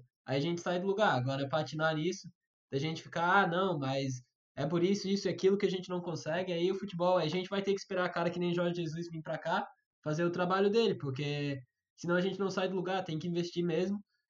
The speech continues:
em ser esse futebol moderno e buscar em desenvolver aqui e não simplesmente esperar ou, ou algo do tipo. Acho que anda um pouco por aí.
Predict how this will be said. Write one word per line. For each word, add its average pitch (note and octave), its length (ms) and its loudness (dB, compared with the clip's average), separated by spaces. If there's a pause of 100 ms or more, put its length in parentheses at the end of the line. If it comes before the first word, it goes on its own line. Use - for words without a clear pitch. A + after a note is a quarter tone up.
(160)
em F3+ 340 2
ser F3+ 280 0
esse G3+ 160 2
futebol F#3+ 360 0
moderno F3 540 0
e D#3 200 -2
buscar D#3+ 320 -2
em F3 60 0
desenvolver F3+ 500 0
aqui F#3 340 -2 (300)
e D#3 80 -6
não F3 120 2
simplesmente F3 480 -2
esperar D3+ 640 0
ou, C3+ 340 -2 (600)
ou C3+ 140 2
algo C3+ 180 4
do C3+ 120 -4
tipo. B2+ 280 -4
Acho B2+ 240 0
que D3+ 240 -2
anda D#3 180 0
um D#3+ 100 -2
pouco D#3+ 300 -10
por D#3 120 -6
aí. B2+ 200 -2